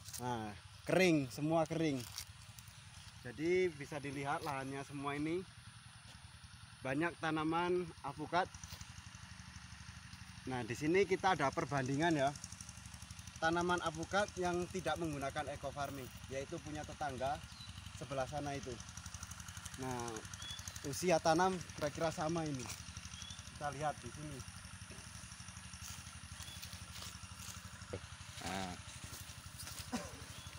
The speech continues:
Speaker 1: Ya, lihat. Kita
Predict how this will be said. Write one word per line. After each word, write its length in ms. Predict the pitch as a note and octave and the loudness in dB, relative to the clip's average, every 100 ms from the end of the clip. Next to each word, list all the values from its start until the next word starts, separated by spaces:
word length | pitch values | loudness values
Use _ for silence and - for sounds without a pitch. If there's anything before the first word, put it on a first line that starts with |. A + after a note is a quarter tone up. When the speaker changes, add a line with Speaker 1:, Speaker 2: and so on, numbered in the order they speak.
| - - - - - - - - - - | -10 -10 -8 -8 -10 -10 -10 -10 -12 -10
Speaker 1:
Ya, 200 | C#3 D3 C3+ A#2+ - - - - - - - - - D4+ | -10 -6 -6 -6 -8 -10 -10 -10 -10 -8 -8 -8 -8 -4
lihat. 200 | D#4+ - - - - - - - - - - | -2 -2 -6 -12 -10 -10 -10 -10 -10 -10 -10
Kita 80 | - | -2